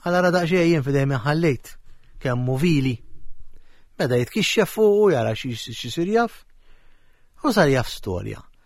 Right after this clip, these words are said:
Illi fi żmien dan Angelo, illi mid-dera ma kien Angelo xejn, kien beda joħroġ ma' waħda Marianna.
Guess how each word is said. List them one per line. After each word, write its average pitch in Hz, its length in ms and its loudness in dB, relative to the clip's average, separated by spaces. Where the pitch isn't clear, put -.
Illi 202 200 2
fi 123 120 0
żmien 123 520 0
dan 123 240 0
Angelo, 135 460 4
illi 131 240 2
mid-dera 110 440 2
ma 120 120 0
kien 104 160 -2
Angelo 101 280 -2
xejn, 156 300 4
kien 202 280 2
beda 170 240 8
joħroġ 123 440 0
ma' 135 120 2
waħda 110 320 -2
Marianna. 110 480 0